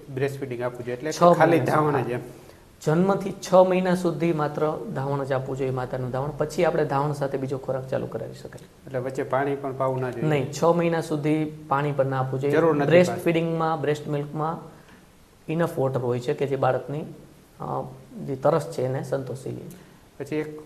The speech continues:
Speaker 1: બીજો પ્રશ્ન દર્દીને માતા પિતા હોય પ્રશ્ન કરતા હોય કે બાળકને જન્મ પછી ક્યારે નવડાવવું, તો એ એક પ્રશ્ન.
Speaker 2: એટલે બાળકને કેવું છે કે એમાં કોઈ રોકેટ સાયન્સ નથી, પણ નાળ છે એની જ્યારે સુકાઈને ખરી જાય પછી નવડાવવું જોઈએ, કારણ કે નાળ એવી વસ્તુ છે કે ત્યાં ઇન્ફેક્શન લાગવાની શક્યતા છે.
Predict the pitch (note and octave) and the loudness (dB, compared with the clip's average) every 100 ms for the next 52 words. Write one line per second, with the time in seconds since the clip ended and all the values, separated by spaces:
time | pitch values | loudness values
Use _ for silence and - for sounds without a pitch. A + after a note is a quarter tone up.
0 | - D#3 D3+ D#3+ D3+ - D#3 D3+ D3 C#3 | -14 -6 -2 0 0 -2 -6 -4 -4 -6
1 | C3 - - - - C#3 C#3+ C#3 C#3 C3+ | -8 -16 -20 -20 -16 -6 -6 -4 -4 -4
2 | C3 B2+ C3 C3+ B2+ B2+ B2+ B2+ B2+ B2+ | -6 -6 -4 -4 -6 -6 -4 -4 -4 -8
3 | - - C3 B2+ C3 B2+ B2 B2 B2 A#2+ | -14 -12 -10 -8 -8 -8 -8 -8 -4 -2
4 | C3 C3 B2+ A#2+ C#3 C3+ C3+ C3 C#3 C#3 | -2 -4 -4 -2 -4 -4 -10 -6 0 2
5 | A#2+ B2+ C3+ B2 A2+ A2+ B2+ B2+ C3 C3 | 2 0 0 0 -4 -10 -10 -10 -8 -10
6 | B2+ - C3 C#3+ F3+ E3 C#3 D#3+ F3 A3 | -10 -12 -4 0 2 6 8 8 4 0
7 | A3 A3 F3 - D#3 D#3 - - D#3+ F3 | 2 0 2 0 2 2 0 -2 0 4
8 | F3+ F3+ - - F#3 F3+ D3+ - F3+ F#3+ | 4 4 -6 0 2 4 2 2 0 4
9 | F#3 F#3 F#3+ F3+ D#3 C#3 C3 C3+ D#3+ F#3+ | 2 2 -2 0 0 0 2 6 8 6
10 | F3 G3+ D#3 D#3+ D#3 D#3+ D#3+ D3+ E3 F#3 | 4 4 4 4 2 2 2 2 4 6
11 | F3 D#3 - F3+ F3 C3+ D#3+ D#3 E3 C3+ | 6 4 2 2 2 2 0 0 0 2
12 | B2+ A#2+ B2 C3+ F3+ F3 C3+ C#3 D#3+ G3 | 2 2 0 -2 -2 -2 0 8 10 10
13 | G3+ F#3 D#3 - D3 G3 F3+ G3+ F#3+ F#3 | 8 6 2 0 -2 0 0 0 0 0
14 | F#3+ F#3 D3 C#3 B2+ B2 - - C3+ C3 | -2 0 0 2 0 0 -4 -6 -10 -8
15 | C3+ | -10